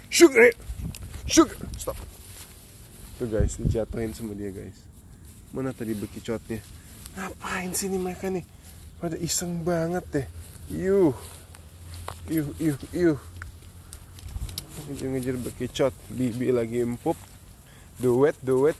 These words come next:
do it. Do it. Ah, Mami antik pipis. Nubi, come on, Nubi. Do it, Nubi. Nubi, duet.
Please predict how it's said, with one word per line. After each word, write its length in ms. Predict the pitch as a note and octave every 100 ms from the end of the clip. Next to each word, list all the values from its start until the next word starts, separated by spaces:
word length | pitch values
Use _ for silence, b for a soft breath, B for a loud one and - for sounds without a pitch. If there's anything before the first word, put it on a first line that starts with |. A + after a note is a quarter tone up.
| B2+
do 240 | B2+ C3+
it. 120 | E3+ - - - - - - b b b b - - - - - - - - B B B B B B B B B -
Do 320 | A#2+ A#2+ C3+
it. 80 | D#3+ A2+
Ah, 640 | B2+ C#3+ C#3+ C#3+ B2+ A#2 - B B B -
Mami 240 | A#2 A#2+
antik 320 | A#2 B2 C3 - -
pipis. 880 | B2+ - C#3+ D#3 E3 F3 F3+ - - -
Nubi, 240 | D3 G3 A3+ - - - -
come 160 | C#4
on, 80 | G3+
Nubi. 160 | E3 E3+ - B B -
Do 160 | D#3
it, 160 | G#3+ -
Nubi. 420 | F3+ F3 F#3 - - - - - - -
Nubi, 320 | D3 D3+ E3+ F3+ -
duet. 320 | B2+ C3 D3